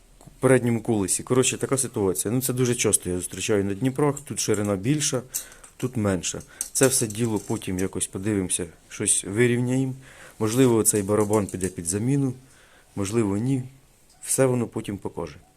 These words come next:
Ще я до цього не доходив, вилка ще в процесі буде. Чи м-, мені треба її буде піднімати,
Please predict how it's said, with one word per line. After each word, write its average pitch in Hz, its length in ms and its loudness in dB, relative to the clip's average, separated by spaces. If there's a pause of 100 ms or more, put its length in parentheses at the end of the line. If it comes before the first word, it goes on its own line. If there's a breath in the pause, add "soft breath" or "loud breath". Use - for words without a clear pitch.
(1900 loud breath)
Ще - 200 0
я 117 80 4
до 101 100 -4
цього 101 240 0
не 104 100 0
доходив, 110 460 0
вилка 117 300 0
ще 101 120 -4
в 98 40 -10
процесі - 460 -8
буде. 80 260 -14 (1000 loud breath)
Чи - 140 -2
м-, 95 300 -4
мені 113 260 0
треба 104 340 2
її 98 200 2
буде 92 320 -2 (1800 loud breath)
піднімати, 110 600 -2